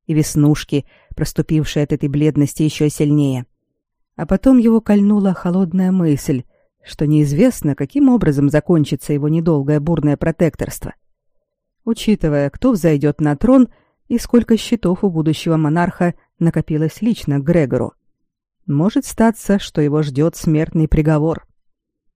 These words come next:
"Имею ли я право в таком случае вообще делать предложение этой бедной девочке?" отчаянно подумал он. "Остаться вдовой, так и не став женой по-настоящему.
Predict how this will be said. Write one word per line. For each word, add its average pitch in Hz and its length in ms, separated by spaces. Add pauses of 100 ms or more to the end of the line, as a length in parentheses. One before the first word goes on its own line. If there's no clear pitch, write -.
(340)
"Имею 220 400
ли 233 100
я 226 120
право 175 420
в - 60
таком 160 300
случае 160 540
вообще 151 460
делать 165 360
предложение 156 640
этой 156 180
бедной 151 360
девочке?" 143 540 (200)
отчаянно 151 500
подумал 147 460
он. 147 180 (920)
"Остаться 190 600
вдовой, 160 500 (140)
так 147 200
и 151 40
не 151 100
став 151 300
женой 147 340
по-настоящему. 143 920